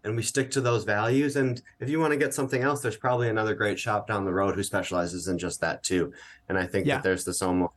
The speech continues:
Speaker 1: like, you know, a high tide raises all the ships of, of Portland, where we say, "Hey, let's all specialize in what we do, not worry about being something for everyone in the collective of the, of the whole culture
Speaker 2: Yeah.
Speaker 1: or city or community as well." Just this awesome end product and end result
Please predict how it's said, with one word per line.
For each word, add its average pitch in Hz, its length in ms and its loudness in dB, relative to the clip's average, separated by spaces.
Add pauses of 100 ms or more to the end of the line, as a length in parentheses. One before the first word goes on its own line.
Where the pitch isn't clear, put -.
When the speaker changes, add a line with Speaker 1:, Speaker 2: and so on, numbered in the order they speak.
Speaker 1:
like, 87 320 -2 (500)
you 98 120 0
know, - 80 -2
a - 60 -4
high 104 220 0
tide 98 340 -2
raises 90 300 0
all 98 100 0
the 90 80 0
ships - 340 -2
of, 92 160 -2
of 92 220 -4
Portland, 98 320 0
where 92 80 0
we 90 60 0
say, 92 120 -2
"Hey, 117 120 0
let's 135 180 0
all 113 240 0
specialize 87 880 -2 (280)
in 101 140 0
what 101 160 2
we 92 140 2
do, 92 560 2 (260)
not 107 240 -2
worry 107 240 2
about 98 260 -2
being 98 180 -4
something 95 360 -4
for 95 140 -2
everyone 95 480 2
in 90 100 0
the 90 120 -2
collective 92 1000 -2
of 95 260 -2
the, 82 320 0 (380)
of 87 100 -4
the 90 80 -4
whole 87 160 -2
culture 87 400 -2
Speaker 2:
Yeah. 87 60 2
Speaker 1:
or 82 100 0
city 90 300 0
or - 20 -4
community 87 460 -2
as 78 120 -4
well." 80 220 0
Just 85 220 -4
this 85 140 -2 (100)
awesome 90 400 0
end 85 240 -4
product 82 340 -2
and 82 160 -4
end 92 140 2
result 87 480 0